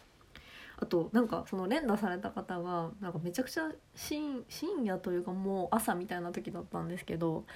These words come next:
あの、うち結構起きてるので、もし、あれ、なんか暇だったらインスタ経由でなんか連絡くれ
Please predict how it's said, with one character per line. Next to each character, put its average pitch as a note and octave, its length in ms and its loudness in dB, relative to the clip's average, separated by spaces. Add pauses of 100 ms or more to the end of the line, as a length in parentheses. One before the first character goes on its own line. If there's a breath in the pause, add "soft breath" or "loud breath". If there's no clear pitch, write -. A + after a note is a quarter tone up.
(240 loud breath)
あ - 80 -2
の、 F3 80 2
う F#3 40 0
ち - 120 -2
結 G#4 180 0
構 - 180 8
起 - 120 -4
き - 20 -14
て G3+ 140 4
る F#3 80 -4
の D#3+ 180 -2
で、 E3+ 140 -2
も A#3 160 0
し、 - 320 -2 (540)
あ F3 100 -4
れ、 - 200 -6 (560)
な F3+ 120 -4
ん E3+ 40 -6
か - 120 -6
暇 G#3+ 320 4
だ C4+ 80 2
っ D4+ 120 -4
た E3+ 120 2
ら D3 160 -2
イ G3 120 2
ン G#3 60 4
ス G#3+ 60 -2
タ G#3+ 140 0
経 C#4 140 0
由 A3+ 160 4
で E3+ 120 -2
な F3 100 -2
ん F#3 80 -4
か F3 120 -4
連 F3 180 -2
絡 F3+ 200 0
く G3+ 140 -4
れ F#3+ 160 -4